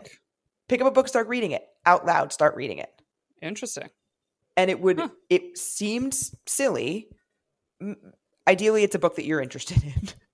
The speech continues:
Speaker 2: because
Speaker 1: Yeah.
Speaker 2: then you'll get interested in the book. But it's also, like, when you're saying the words out loud, your, your mind literally cannot think of the other thing. Force yourself to continue to say those words out loud.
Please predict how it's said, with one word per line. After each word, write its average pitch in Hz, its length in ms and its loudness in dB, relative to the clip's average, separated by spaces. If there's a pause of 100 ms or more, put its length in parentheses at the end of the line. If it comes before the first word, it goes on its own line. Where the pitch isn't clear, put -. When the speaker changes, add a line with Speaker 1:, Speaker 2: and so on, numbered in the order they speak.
(380)
Speaker 2:
because 226 220 4
Speaker 1:
Yeah. - 20 2
Speaker 2:
then 175 140 6
you'll 170 120 4
get 165 120 2
interested 170 340 -2
in 143 80 0
the 135 80 -4
book. 170 280 6 (200)
But 196 100 2
it's 190 220 2
also, 214 360 6
like, 175 280 2
when 170 160 -2
you're 175 140 -6
saying 190 400 -2
the 190 100 -6
words 170 300 -4 (100)
out 165 260 0
loud, 185 440 -4 (880)
your, 202 280 0
your 208 140 -4
mind 220 320 0
literally 190 380 0
cannot 175 440 -2
think 165 300 -8
of - 100 -10
the 147 120 -2
other 135 140 -4
thing. - 300 -8
Force 214 480 -4
yourself 180 360 -4
to 156 80 -10
continue 160 460 -10
to 139 80 -6
say 147 220 -4
those 139 240 -8
words 139 220 -10
out 131 200 -12
loud. 156 460 -6